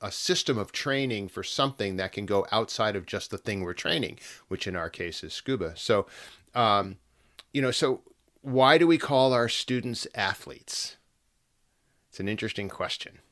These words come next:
And Alan, you're the, you're the, you're the most coachy of the coaches because you have a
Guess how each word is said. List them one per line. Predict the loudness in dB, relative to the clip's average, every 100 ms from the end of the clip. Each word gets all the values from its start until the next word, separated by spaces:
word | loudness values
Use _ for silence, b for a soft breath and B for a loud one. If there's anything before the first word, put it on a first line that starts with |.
| _ _ _ _ _ _ _ -10
And | -10 0
Alan, | 2 2 2
you're | 0 0
the, | 0 0
you're | 4 4
the, | 4 0 0
you're | 0 2
the | 2 0 -2 _ _ _ -18 B B B -16 -10
most | 2 8 8 6 -2 -6 b b b b -4
coachy | 6 8 8 4 4
of | 2
the | -2
coaches | 4 4 4 0 -2 -6
because | -6 0 2
you | 4
have | 4
a | 4